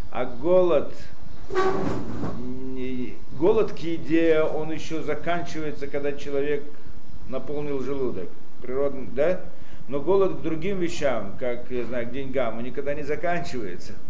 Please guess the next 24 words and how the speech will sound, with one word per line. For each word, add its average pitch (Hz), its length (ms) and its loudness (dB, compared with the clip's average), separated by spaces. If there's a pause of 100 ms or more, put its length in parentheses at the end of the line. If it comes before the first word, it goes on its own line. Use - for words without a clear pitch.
(640)
Сколько 147 320 0
человек 160 280 0
не 156 80 -2
получал, 147 460 0
он 151 60 0
все 147 100 -2
равно 151 180 0
хочет. 175 360 0
Так - 120 0
получается, 135 680 0
во-первых, 139 640 0
пока 135 300 0
он 139 80 0
что-то 139 260 0
достигнет, 131 1040 -2
ему 131 160 -2
нужно 131 240 -2
с 131 80 0
кем-то 131 300 0
воевать. 127 680 0
И 135 80 -2
вопрос, 135 380 0
если 139 140 0
он 135 140 0